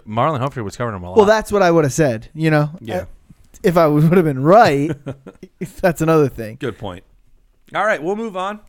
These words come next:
Speaker 3: New England, Cincinnati. Another one of those Patriots games where they just lean on the defense and the
Speaker 1: Rex
Speaker 3: defense
Speaker 1: Burkhead,
Speaker 3: makes enough
Speaker 1: sweet
Speaker 3: plays.
Speaker 1: revenge.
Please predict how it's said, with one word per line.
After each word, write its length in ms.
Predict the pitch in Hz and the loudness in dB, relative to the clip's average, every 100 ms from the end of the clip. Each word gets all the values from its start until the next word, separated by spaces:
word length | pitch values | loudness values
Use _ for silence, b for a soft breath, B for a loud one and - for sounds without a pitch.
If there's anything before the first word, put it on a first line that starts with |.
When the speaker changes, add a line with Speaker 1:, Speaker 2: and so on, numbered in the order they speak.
| _ _ _ _ _ _ _ _ - | _ _ _ _ _ _ _ _ -8
Speaker 3:
New 220 | 147 175 | -4 -2
England, 300 | 202 208 202 | -2 -6 -6
Cincinnati. 640 | - 185 170 165 175 180 - b b b b | -8 -8 -4 -2 0 -2 -8 b b b b
Another 300 | 143 170 190 | -4 0 0
one 140 | 185 | 0
of 60 | 180 | -2
those 240 | 180 160 151 147 135 | -2 -4 -8 -12 -8
Patriots 440 | 160 170 165 143 | -4 -4 -4 -8
games 300 | - 156 147 | -8 -8 -6
where 100 | 143 | -4
they 100 | 135 | -4
just 200 | 135 123 | -6 -8
lean 200 | 131 160 | -8 -6
on 100 | 151 | -4
the 80 | 147 | -4
defense 460 | 135 147 151 143 - | -4 -4 -4 -6 -6
and 80 | |
the 40 | 123 | -4
Speaker 1:
Rex 220 | 135 156 | -2 0
Speaker 3:
defense 220 | 147 151 | 2 2
Speaker 1:
Burkhead, 80 | 143 | 2
Speaker 3:
makes 180 | 139 123 | 0 0
enough 100 | 131 | 0
Speaker 1:
sweet 120 | 160 | 0
Speaker 3:
plays. 120 | 151 139 | 2 2
Speaker 1:
revenge. 500 | 135 131 117 - | 4 2 0 -4